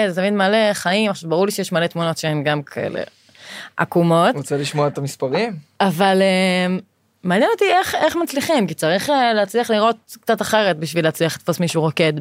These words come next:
Speaker 1: ב-, בזווית טובה.
Speaker 2: אז אני חושב שזה מחלק לכמה חלקים.
Speaker 1: כן.
Speaker 2: ופה אני אספר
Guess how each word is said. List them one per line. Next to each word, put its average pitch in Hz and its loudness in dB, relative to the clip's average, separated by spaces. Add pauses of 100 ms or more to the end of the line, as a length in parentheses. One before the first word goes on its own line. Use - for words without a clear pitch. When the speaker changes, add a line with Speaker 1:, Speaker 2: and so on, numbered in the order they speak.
Speaker 1:
ב-, - 2 (600)
בזווית 170 2
טובה. 170 4 (420)
Speaker 2:
אז 135 -8 (160)
אני 143 -10
חושב 156 -8
שזה 151 -8
מחלק 139 -10
לכמה 123 -4
חלקים. - -16 (120)
Speaker 1:
כן. 135 2 (300)
Speaker 2:
ופה - -14
אני 101 -12
אספר - -12